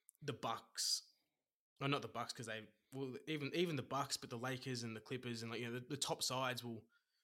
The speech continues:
they'll wanna protest now, but they'll still wanna play because, you know, they're the ones going for the championship. And then when that was flipped completely, when the two, you know,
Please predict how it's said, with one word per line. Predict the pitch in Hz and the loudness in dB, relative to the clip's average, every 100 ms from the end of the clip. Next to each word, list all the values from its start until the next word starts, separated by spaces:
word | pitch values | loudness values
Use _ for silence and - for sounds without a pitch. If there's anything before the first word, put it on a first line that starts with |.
| _ _ _ _ | _ _ _ _
they'll | 135 139 | 0 4
wanna | 139 | 2
protest | 127 143 127 127 120 | 2 2 2 2 2
now, | 120 117 | 2 2
but | 110 | 0
they'll | 120 | 2
still | - 135 | 4 4
wanna | 113 107 | 0 -2
play | - 117 110 | 0 0 0
because, | 110 117 107 | -4 -4 -2
you | |
know, | 107 | -2
they're | 117 117 | 0 0
the | 110 | -2
ones | 110 107 - - - _ _ _ _ _ _ _ | -4 0 2 2 -4 _ _ _ _ _ _ _
going | 127 113 | 0 0
for | 120 | 0
the | |
championship. | 117 120 139 139 - | 2 4 6 4 4
And | 131 131 | 2 6
then | 143 | 6
when | 143 | 6
that | 135 | 6
was | 117 | 4
flipped | - - - | 2 0 -2
completely, | 131 120 127 131 | -2 0 0 0
when | 123 | -2
the | 117 | 0
two, | 117 131 120 120 - _ - | 0 0 0 0 -6 _ -6
you | |
know, | 123 | -2